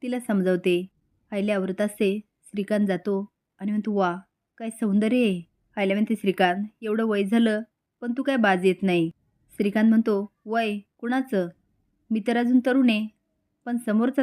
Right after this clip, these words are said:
तयार पाहिजे ना." आईला म्हणते, "श्रीकांत, तू पण ना." आता श्रीकांत आणि आईल्यामध्ये मस्त बोलणं चालू असतं. आईला म्हणते, "श्रीकांत,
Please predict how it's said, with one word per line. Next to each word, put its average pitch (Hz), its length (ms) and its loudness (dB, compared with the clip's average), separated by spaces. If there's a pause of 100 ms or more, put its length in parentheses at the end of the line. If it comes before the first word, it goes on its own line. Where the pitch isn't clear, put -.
तयार 196 220 2
पाहिजे 196 320 2
ना." 214 180 2 (680)
आईला 208 200 0
म्हणते, 226 220 2
"श्रीकांत, 202 560 0 (260)
तू 285 80 -4
पण 277 200 2
ना." 226 280 2 (800)
आता 208 180 -4
श्रीकांत 202 400 0
आणि 214 140 2
आईल्यामध्ये 196 600 2 (360)
मस्त 254 300 -6
बोलणं 196 280 2
चालू 190 240 2
असतं. 190 320 0 (460)
आईला 202 180 -2
म्हणते, 220 200 0
"श्रीकांत, 202 480 -4